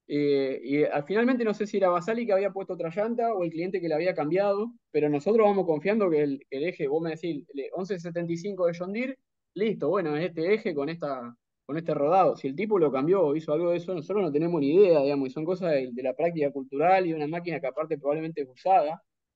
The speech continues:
y no es cero kilómetro. Entonces también ahí hay otra cosa para estar atentos cuando vamos a hacer la movida esta, porque nos puede llegar a pasar y, bueno, es un garrón,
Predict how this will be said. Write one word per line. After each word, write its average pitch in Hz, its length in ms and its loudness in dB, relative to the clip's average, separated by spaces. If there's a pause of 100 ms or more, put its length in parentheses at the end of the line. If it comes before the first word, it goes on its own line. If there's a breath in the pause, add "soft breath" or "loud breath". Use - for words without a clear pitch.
(400)
y 131 120 -6
no 156 80 -2
es 170 80 -6
cero 156 160 0
kilómetro. 175 600 0 (600)
Entonces 151 300 -6
también 165 280 0
ahí 151 100 4
hay 151 120 6
otra 143 180 0
cosa 151 240 -4
para 131 200 -4
estar 139 200 -6 (360)
atentos 151 380 -4
cuando 131 220 -4
vamos 139 160 -2
a 131 60 -12
hacer 143 100 -6
la 139 80 0
movida 143 280 2
esta, 147 220 -4
porque 113 360 -6
nos 113 160 -14
puede 120 160 -6
llegar 120 160 -8
a 117 40 -10
pasar 123 300 -6
y, 131 100 -4
bueno, 113 220 -8 (220)
es 120 100 -8
un 120 120 -4
garrón, 113 360 -10